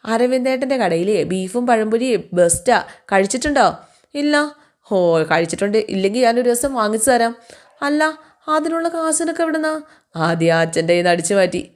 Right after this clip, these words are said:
അടിച്ചു മാറ്റിയേ? അതെ, രാത്രി അച്ഛൻ നല്ല പൂസായിട്ടാ വരിക. പോക്കറ്റിൽ എത്ര ബാക്കിയുണ്ടെന്ന് അറിയത്തില്ലെന്നേ, കുടിച്ചു കളഞ്ഞാണെന്ന് വിചാരിച്ചോളൂ.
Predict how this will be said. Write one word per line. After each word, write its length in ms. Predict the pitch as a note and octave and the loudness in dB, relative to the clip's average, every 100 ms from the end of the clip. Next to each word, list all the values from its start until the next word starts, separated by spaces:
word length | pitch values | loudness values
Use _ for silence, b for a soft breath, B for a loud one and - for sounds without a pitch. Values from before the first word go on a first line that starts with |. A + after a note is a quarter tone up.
| _ _ G#3+ | _ _ -2
അടിച്ചു 360 | A3 A#3 - | -2 0 0
മാറ്റിയേ? 540 | G4 F#4 C#4+ B3 E3+ - b b b | 2 2 4 2 2 -6 b b b
അതെ, 340 | D#3+ E3 E3+ - E3 | -2 0 0 -2 -4
രാത്രി 360 | D3+ D3 F#3 | -2 -2 0
അച്ഛൻ 280 | F3 F3 F3 | 0 0 -2
നല്ല 180 | E3+ F3+ | 0 0
പൂസായിട്ടാ 580 | F3+ E3+ F3+ F#3 F3+ F#3+ | -2 -2 0 0 2 2
വരിക. 260 | F3+ F#3 - B B B B _ _ F4 | 2 2 0 B B B B _ _ -2
പോക്കറ്റിൽ 500 | E4+ D4+ D#4 C#4+ C#4 | 0 2 0 2 2
എത്ര 440 | - - G#3 A#3+ | 2 0 0 0
ബാക്കിയുണ്ടെന്ന് 600 | A3 F#3 F3+ A3 G3 G3 | 2 2 0 -2 0 0
അറിയത്തില്ലെന്നേ, 760 | F3 F3 G3+ A3+ F#3+ F#3 E3 D#3 B B B - - | 0 0 0 -2 0 0 -2 -4 B B B -10 -8
കുടിച്ചു 420 | - F3+ F3 C4+ | -2 0 0 2
കളഞ്ഞാണെന്ന് 540 | A#3+ F#3 F#3+ F#3 F#3 | 4 4 2 0 0
വിചാരിച്ചോളൂ. 600 | F3 D#3+ E3 F3 F#3+ F#3 | 0 2 0 2 4 4